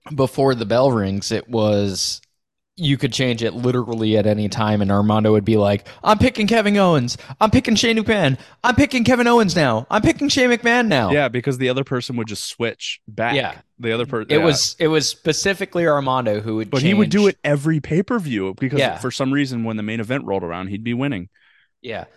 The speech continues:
Speaker 1: Fuck that guy who I'm pretty sure lives pretty close to D C, so you should hang out
Speaker 2: He
Speaker 1: with
Speaker 2: does.
Speaker 1: him.
Speaker 2: I, no, I think he lives in the Northeast.
Speaker 1: I'm pretty sure he lives near D C 'cause I'm pretty sure he texted me and was like, "Hey, if you need a job near D C,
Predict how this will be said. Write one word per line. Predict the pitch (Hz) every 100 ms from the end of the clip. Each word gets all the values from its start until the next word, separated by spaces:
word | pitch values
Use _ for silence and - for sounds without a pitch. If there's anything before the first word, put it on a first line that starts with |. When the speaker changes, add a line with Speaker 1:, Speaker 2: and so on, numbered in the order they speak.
| _
Speaker 1:
Fuck | - 240
that | 185 147
guy | 135 120 123
who | 127 123 120 -
I'm | 117 123
pretty | 131 151 147
sure | 156 139
lives | 123 120 -
pretty | 139 117
close | - 113 -
to | 107
D | 107 104
C, | - 101 98
so | 107
you | 101 98
should | -
hang | 95 95
out | 107
Speaker 2:
He | 113
Speaker 1:
with |
Speaker 2:
does. | 113 101 92
Speaker 1:
him. | - -
Speaker 2:
I, | 113 113
no, | 147 175 190 _
I | 127
think | 151 190
he |
lives | 170 151
in | 131
the | 113
Northeast. | 110 104 - 104 - _ _ _ _ _ _ _ -
Speaker 1:
I'm | 117
pretty | 147 143
sure | - 135
he | 131
lives | 107 107 101
near | 98 98 95
D | 90 87
C | - 87 78
'cause | - 95 - -
I'm | 110
pretty | 107 123
sure | 120 120 117
he | 101
texted | 107 104 - 107
me | 110 113 113 110 _ _ _
and | 110
was | 110 92
like, | 92 95
"Hey, | 135 139
if | 127
you | 135 139
need | 143
a | 127
job | 110 113 139
near | 117 107 101
D | 104
C, | 107 - 135 127 104